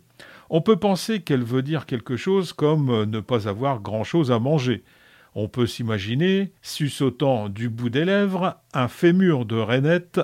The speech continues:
le petit doigt en l'air, dans un festin frugal. Mais quand la signification est connue,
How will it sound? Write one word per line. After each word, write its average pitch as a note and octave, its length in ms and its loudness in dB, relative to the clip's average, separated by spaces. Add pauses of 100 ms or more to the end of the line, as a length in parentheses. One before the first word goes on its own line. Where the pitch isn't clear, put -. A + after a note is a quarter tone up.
le A#2 200 0
petit - 300 -4
doigt B2+ 360 2
en G#2+ 160 -4
l'air, D#3+ 640 -2
dans A2 300 -2
un G2+ 80 -4
festin D#3+ 520 -4
frugal. A2 640 0 (1080)
Mais A2+ 180 0
quand D#3+ 180 2
la A2 120 2
signification C3 880 -2
est F#2+ 100 -10
connue, G3+ 420 2